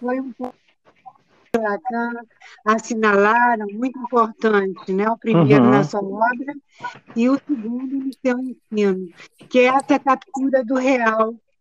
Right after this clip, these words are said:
Speaker 1: e que diz respeito não à vivência ou experiência de uma análise,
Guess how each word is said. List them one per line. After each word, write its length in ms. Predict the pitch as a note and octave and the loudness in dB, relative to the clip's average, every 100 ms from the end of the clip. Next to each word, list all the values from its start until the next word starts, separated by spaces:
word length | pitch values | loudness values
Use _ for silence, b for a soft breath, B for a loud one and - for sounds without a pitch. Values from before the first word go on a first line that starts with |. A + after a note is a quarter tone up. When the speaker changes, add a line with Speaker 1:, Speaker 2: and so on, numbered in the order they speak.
| _ B B B - - | _ B B B -10 -2
Speaker 1:
e 120 | B3+ | -2
que 180 | - D4+ | 0 -4
diz 180 | A#3+ D4 D4+ | -2 0 0
respeito 540 | C#4+ - C#4 D4 D4 | -2 2 4 4 2
não 560 | C#4 C4 C#4 D#4+ E4 C4+ | 0 4 4 6 6 6
à 440 | A3+ G#3+ G3+ F#3+ F3 A#3 | 4 4 2 -4 -6 -12
vivência 720 | G3+ G#3 A#3 A#3+ A#3 - F#3 | -2 2 4 2 0 -2 -2
ou 160 | F3+ F#3 | -2 -4
experiência 1080 | G3 - A#3+ A3 G#3+ G#3+ G#3 - F#3+ F3 E3+ _ _ _ F3+ | -8 -2 -2 0 0 0 -2 -10 -8 -8 -10 _ _ _ -8
de 120 | A3 | -2
uma 180 | A3+ G#3+ | 0 0
análise, 880 | G#3 A#3+ C#4 C#4+ G#3+ E3 F3 E3+ | 0 0 2 0 -4 -14 -16 -16